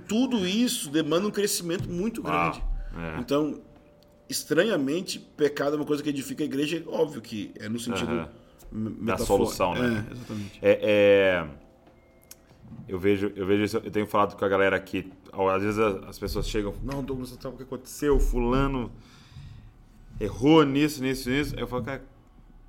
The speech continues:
Speaker 2: é material pra discipulado, cara."
Speaker 1: Isso.
Speaker 2: Ótimo. Entendeu?
Speaker 1: O
Speaker 2: Porque
Speaker 1: certo é que eles vão fazer o errado.
Speaker 2: Exato.
Speaker 1: <laughs> O su-,
Speaker 2: E
Speaker 1: porque se, se o sujeito não é santidade,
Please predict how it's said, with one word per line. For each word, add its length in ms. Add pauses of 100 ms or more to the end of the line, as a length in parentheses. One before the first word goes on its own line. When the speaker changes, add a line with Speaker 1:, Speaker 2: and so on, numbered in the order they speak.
Speaker 2:
é 280
material 400
pra 100
discipulado, 460
cara." 180 (200)
Speaker 1:
Isso. 400
Speaker 2:
Ótimo. 360 (1160)
Entendeu? 240
Speaker 1:
O 60
Speaker 2:
Porque 100
Speaker 1:
certo 380
é 40
que 80
eles 140
vão 220
fazer 200
o 120
errado. 400 (1080)
Speaker 2:
Exato. 400
Speaker 1:
<laughs> 80
O 60
su-, 60
Speaker 2:
E 200
Speaker 1:
porque 340
se, 160
se 140
o 40
sujeito 360
não 100
é 60
santidade, 720